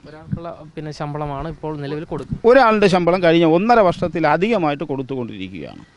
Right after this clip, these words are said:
Speaker 2: അപ്പോൾ അതിനെക്കുറിച്ചൊന്ന് പരിശോധിക്കണം. പരിശോധിച്ച് എത്രയും പെട്ടെന്ന് ഇത്, ഏഹ്, ഒന്ന് ആശുപത്രി, ഏത് ആശുപത്രി വന്നാൽ അതിനകത്ത് ഫാർമസി വേണമെന്നൊരു നിയമമുണ്ട്.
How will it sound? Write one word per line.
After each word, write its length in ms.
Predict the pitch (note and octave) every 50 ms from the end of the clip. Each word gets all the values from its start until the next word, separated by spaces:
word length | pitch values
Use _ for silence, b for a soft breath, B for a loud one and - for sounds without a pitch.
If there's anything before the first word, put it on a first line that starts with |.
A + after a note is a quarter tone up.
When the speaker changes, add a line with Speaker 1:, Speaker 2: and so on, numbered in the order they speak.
| _ - _
Speaker 2:
അപ്പോൾ 160 | - D#3+ E3+
അതിനെക്കുറിച്ചൊന്ന് 640 | D#3+ F3 G3+ A3+ A3+ G#3 G#3+ G3+ G3 A3 G3 F#3 F3
പരിശോധിക്കണം. 680 | D#3 D3+ C#3 C3+ - - E3 D3 B2 G#2+ F#2 C2+ C2 - _ b b b b b b b _
പരിശോധിച്ച് 440 | C#3+ D#3 E3+ - F#3+ F#3 F3+ E3+ G3+
എത്രയും 380 | F3+ D3+ - A3 B3+ C#4 D4 A#3+
പെട്ടെന്ന് 360 | A#3+ F#3+ G#3+ G#3 G3 F#3 F3+
ഇത്, 220 | E3+ D#3+ E3 - _ _ _ _ _
ഏഹ്, 640 | D2 D2 C#2 C#2 C#2 C#2 C2 B1+ B1 A1 A1 A#1+ D2 D2 A#1+ A#1 - - B2+
ഒന്ന് 200 | C3 C#3+ F3+ B3
ആശുപത്രി, 560 | A#3+ G#3 F#3+ A#3+ A3+ B3 B3+ C4+ - C#4+ B3+
ഏത് 320 | B3+ G#3 G3+ A3 C4 D4 D4+
ആശുപത്രി 460 | C#4 B3+ C4 A3+ B3+ B3+ A#3 B3+ A3+
വന്നാൽ 200 | A3 A3 G#3+ G#3+
അതിനകത്ത് 320 | G#3 G3 G3 G3+ G3 F#3
ഫാർമസി 560 | G3 - F3+ E3+ F3 G3+ A3+ A#3 A#3+ A3 - G#3+
വേണമെന്നൊരു 480 | F#3+ F#3 F#3 F#3 F#3 F3+ F3+ F3 D#3+
നിയമമുണ്ട്. 720 | D3+ C#3 C3 C#3 C#3+ E3 G#3 B3 B3 G#3+ D3 G#2+ F#2+ E2+